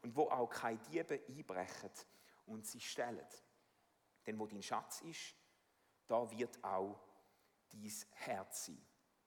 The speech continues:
Jesus fordert seine Nachfolger an dieser Stelle ganz massiv raus. Und er macht's wie immer sehr, sehr anschaulich.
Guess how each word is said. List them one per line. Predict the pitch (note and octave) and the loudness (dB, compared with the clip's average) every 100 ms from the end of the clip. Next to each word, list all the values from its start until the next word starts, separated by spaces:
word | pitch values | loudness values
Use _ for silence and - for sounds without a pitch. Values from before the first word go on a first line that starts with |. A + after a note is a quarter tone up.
| _ _ _ _ _ - - | _ _ _ _ _ -20 0
Jesus | E3+ G#3 A3+ - - - - - | 2 2 0 -4 -6 -12 -20 -16
fordert | - - D#3 F#3 G3 E3+ - | -6 4 4 4 2 -2 0
seine | - D3+ C#3 | -4 -2 2
Nachfolger | B2 B2+ - - G#2+ G2+ G#2+ | 2 2 -2 -2 -2 -2 -2
an | A#2 | 2
dieser | A#2 C3+ C3+ | 4 2 0
Stelle | - B2+ A2 F#2+ - - - | -4 -2 -2 -4 -8 -20 -8
ganz | - E3 - | -2 -2 -2
massiv | D3+ C3 - C3 - | -4 -4 -6 -8 -10
raus. | A2 - | -12 -8
Und | E2+ G#2+ | -8 0
er | B2 | 2
macht's | C#3+ F#3+ - - - | 4 2 2 -2 -2
wie | F3 | 0
immer | G3 E3+ F#3+ F#3 - - | 0 0 2 2 2 -4
sehr, | - - F#3 | 4 8 8
sehr | F3+ E3 C#3+ | 8 4 6
anschaulich. | A#2+ A2+ - A#2+ G2 - | 6 4 2 0 -2 -8